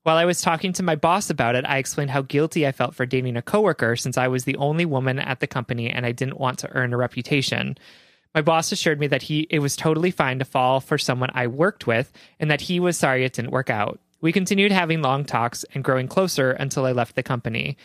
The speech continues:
Just after I left, my boss reached out and shared that despite the fact that he is married with children, he is in love with me.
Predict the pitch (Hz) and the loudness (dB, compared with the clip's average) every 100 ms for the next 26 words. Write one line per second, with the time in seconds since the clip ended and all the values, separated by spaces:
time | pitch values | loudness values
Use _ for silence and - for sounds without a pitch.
0 | - _ _ - 180 196 156 151 - 151 | -20 _ _ 0 2 2 2 0 0 0
1 | 147 135 131 - 139 135 131 131 165 - | 2 2 0 -2 -2 2 0 0 -2 -2
2 | - 139 131 143 139 - 147 143 139 143 | 0 0 0 -2 -2 0 0 0 -2 -2
3 | - 151 151 180 - 139 - 151 - 147 | 0 0 0 -2 0 -2 -2 -8 -2 0
4 | 151 - 147 147 143 147 175 185 190 - | 0 0 0 2 2 2 2 0 -2 0
5 | 220 214 127 117 160 - - _ _ - | 0 2 2 0 -2 -6 -20 _ _ -2
6 | 175 156 160 156 147 135 120 113 - 120 | 2 4 2 2 2 2 0 -4 -4 -6